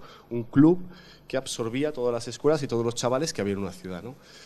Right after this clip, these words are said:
Eh, esto se inició con planes, unos planes de captación en los colegios. Todos los colegios se propuso el balonmano como una actividad extraescolar, ¿no?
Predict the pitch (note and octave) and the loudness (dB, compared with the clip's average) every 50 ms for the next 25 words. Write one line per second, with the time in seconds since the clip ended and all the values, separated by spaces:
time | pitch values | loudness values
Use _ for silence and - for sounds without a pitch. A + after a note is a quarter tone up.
0 | - - - - - - - _ _ _ _ - A#2 A2+ A2+ A#2 A2+ A2+ A2+ A2+ | -20 -20 -20 -20 -20 -20 -20 _ _ _ _ 0 4 4 6 6 6 6 6 6
1 | A2+ A2+ A2+ - - C3+ - - D#3 - - D#3+ D3+ D3+ D3 - E3+ F3+ F3+ F3 | 4 4 2 0 -2 -2 0 0 0 0 0 0 0 -2 2 4 2 4 4 2
2 | D3+ C3+ C3+ B2+ B2+ B2+ C3+ C#3 C3+ - - C3 C3 C3 - - C3+ C3 B2+ C3+ | 0 0 0 0 0 0 0 -2 -6 -6 -6 -6 -6 -6 -4 -4 -4 -4 -2 -4
3 | C3 C3 B2+ - - A#2+ - C#3+ C#3+ D3 C3 - - - F#2+ G2+ G2 - - F2 | -4 -4 -4 -4 -6 -2 2 4 4 4 4 0 0 0 0 0 0 -2 -4 -8
4 | F2 - - - - B2 B2 B2 B2 - - C3 C#3 D3 - - E3 E3+ F#3 F3+ | -8 -10 -8 0 4 4 4 4 4 0 0 0 0 0 0 0 -2 -2 -2 -2
5 | - - - - - - - - - - - - A#2+ A2 - A2+ G#2+ - - D3 | -6 -10 -14 -20 -20 -20 -20 -20 -10 -6 -2 0 0 2 4 2 2 2 2 0
6 | D3 - - G2+ F#2 F2 - - - - - - - - - - - - A2+ G#2 | 0 0 -2 -4 -4 -4 -10 -16 -20 -20 -20 -20 -20 -20 -20 -20 -8 -6 0 4
7 | A#2+ B2 B2+ B2 B2 C#3 D3+ F3+ F#3+ F3+ B2+ A#2 A#2+ A#2+ A2+ - - - A#2 A2 | 6 6 6 6 6 6 6 4 4 2 0 2 2 2 2 0 -4 -4 -4 0
8 | G#2 A2 A2 - - - G#2 - - - F#2+ F#2 E2+ E2 F2 - A#2 | 0 -2 -2 -2 -6 -6 -6 -6 -6 -6 -6 -6 -6 -6 -8 -12 -14